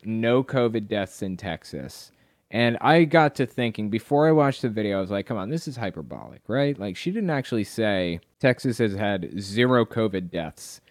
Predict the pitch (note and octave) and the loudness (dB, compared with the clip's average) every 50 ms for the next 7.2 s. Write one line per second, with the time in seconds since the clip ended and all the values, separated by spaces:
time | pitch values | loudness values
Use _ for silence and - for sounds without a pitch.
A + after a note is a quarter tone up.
0 | _ _ _ _ _ _ - - - C3+ A#2+ A#2+ A2 F#2+ - - - - - - | _ _ _ _ _ _ -18 -4 0 0 0 0 -2 -6 -10 -12 -12 -12 -12 -12
1 | - - B2 C3 B2+ A#2 - C3+ B2+ A#2+ A2+ A2+ A2 G#2+ F#2+ - G#2 F#2 F2 E2+ | -6 -2 0 0 0 2 2 2 2 2 2 2 0 0 -4 -6 -6 -6 -4 -4
2 | D#2+ D#2 C#2+ C2 D2 D2+ E2+ F#2+ G#2 A2 A2 G#2 - - _ _ _ _ - - | -6 -8 -8 -8 -8 -6 -4 -2 -2 0 -2 -2 -4 -8 _ _ _ _ 4 8
3 | F3+ F#3+ F3 D3 D#3 C#3+ C#3 C3 B2+ - C3+ B2 A#2+ A#2+ A#2 A2+ A#2 G#2+ E2+ G#2 | 8 8 8 6 4 4 4 4 4 4 4 6 6 6 6 4 2 0 0 0
4 | A2 A2 - - - - - G#2 F#2+ - - A#2 A2 G2+ - G2+ F#2+ F2+ E2+ - | 0 0 -2 -6 -12 -8 -6 -6 -6 -4 -2 -2 -2 0 0 -2 -2 -2 -4 -8
5 | - _ _ _ _ _ F#2+ G2+ G#2 G2+ G2 F#2 F2+ - F#2 E2 F2+ F2+ D#2+ D2+ | -14 _ _ _ _ _ -6 -4 -4 -4 -4 -4 -6 -6 -6 -4 -4 -4 -4 -6
6 | - - _ - - _ _ _ _ _ _ _ - A#2 A2 - - A2 G#2 G2 | -10 -14 _ -20 -20 _ _ _ _ _ _ _ 0 0 0 0 0 -2 -2 -2
7 | E2 D2+ - | -2 -4 -8